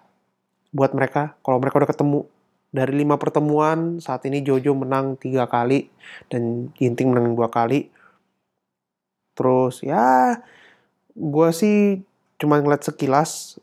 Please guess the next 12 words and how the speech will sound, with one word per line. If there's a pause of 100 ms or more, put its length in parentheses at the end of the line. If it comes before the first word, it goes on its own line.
waktu
itu
karena
lagi
di
jalan,
jadi
kayak
nggak
sempat
nonton.
Cuman